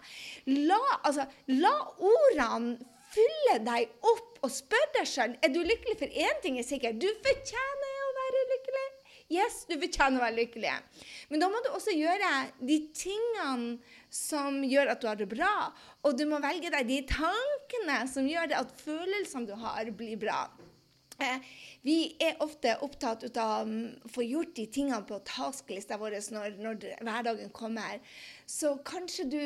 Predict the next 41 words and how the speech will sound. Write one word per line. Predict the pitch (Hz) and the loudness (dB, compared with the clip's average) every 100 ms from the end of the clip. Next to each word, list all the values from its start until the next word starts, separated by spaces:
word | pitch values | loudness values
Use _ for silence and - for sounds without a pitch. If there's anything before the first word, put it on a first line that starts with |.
| 277 233 - 247 | -2 -2 -2 2
er | 240 233 | 2 2
sånn | 233 214 | -4 -8
som | 220 | -6
meg, | 220 240 220 - | -4 -2 -2 -4
at | 226 - | -10 -6
du | 214 | -4
rett | 254 269 277 | -4 -6 -6
og | |
slett | 262 233 - | -6 -8 -8
har | 214 214 | -8 -8
glemt | 196 226 220 254 247 - | -6 -2 0 -2 -4 -6
noen | 233 226 | -6 -6
av | 196 196 | -6 -8
drømmene | 202 196 196 | -8 -10 -8
dine. | 285 - - - - - - | -8 -8 -10 -14 -18 -10 -2
Jeg | 269 | 2
lå | 285 277 | 2 0
på | 269 | -4
stranda, | - 233 226 247 240 | -8 -8 -4 -4 -6
og | 240 | -8
så | 214 | -8
begynte | 226 220 | -8 -8
jeg | 202 | -10
å | 220 | -10
tenke | 220 214 196 | -8 -8 -8
og | 202 | -10
reflektere, | 202 208 214 226 220 | -10 -12 -8 -6 -6
og | 208 | -6
bare, | 202 - - | -8 -8 -8
«Oi, | 262 466 330 185 - _ _ _ | -4 0 0 -4 -12 _ _ _
hva | 254 | 2
er | 440 | 2
det | 571 | 2
jeg | 208 277 320 214 | 2 2 2 2
ikke | 202 | -4
har | 190 | -6
gjort?» | 220 220 247 | -6 -4 -2
Mange | 302 | -2
sier | 262 247 | -2 -4
til | |
meg | 196 | -4